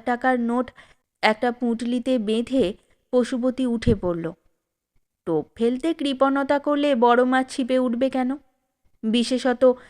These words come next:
যে মাছ একবার তাড়া খেয়ে পালিয়েছে, তাকে ধরবার টোপ একটু বড় করেই ফেলতে হবে। মাধব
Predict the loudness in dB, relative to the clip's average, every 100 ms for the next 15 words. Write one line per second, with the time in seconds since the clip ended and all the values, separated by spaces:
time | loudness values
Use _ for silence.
0 | _ -8 0 2 2 2 0 2 0 2
1 | 2 4 4 4 2 0 -2 4 4 4
2 | 0 -2 -2 -2 -2 0 0 0 -4 -2
3 | 0 0 0 0 -2 -2 -4 -12 _ _
4 | _ -4 -2 -2 2 6 6 4 2 2
5 | 2 0 -2 -2 -6 -6 -8 -12 _ _
6 | _ _ _ _ _ _ _ _ _ _
7 | _ _ _ _ _ _ _ _ _ _
8 | _ _ _ _ _ -2 6 6 6 2